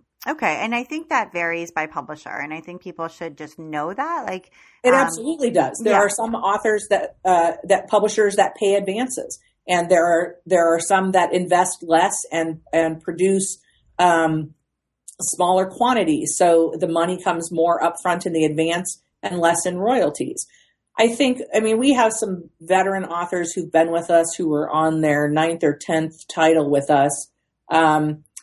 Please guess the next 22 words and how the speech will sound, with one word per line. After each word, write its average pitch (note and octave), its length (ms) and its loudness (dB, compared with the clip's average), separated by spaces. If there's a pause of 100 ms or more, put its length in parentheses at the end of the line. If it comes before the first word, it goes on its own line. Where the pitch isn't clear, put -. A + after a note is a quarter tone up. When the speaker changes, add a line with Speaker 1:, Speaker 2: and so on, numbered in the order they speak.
(340)
Speaker 2:
who F#3+ 640 2 (260)
make F#3+ 500 0 (120)
a, E3 400 4 (220)
a F3+ 100 0
nice F3+ 600 -4
royalty E3+ 760 0
on D#3+ 160 0
all D#3+ 300 4
the E3+ 100 2
work E3 340 2
that D#3+ 140 0
they've D#3+ 180 4
done E3 240 2
with F3 180 -2
us, F#3+ 220 2
and E3 100 -4
their D3 160 2
books E3+ 280 0
have D#3+ 120 0
been E3 100 4
in D#3 180 0
print E3 280 -4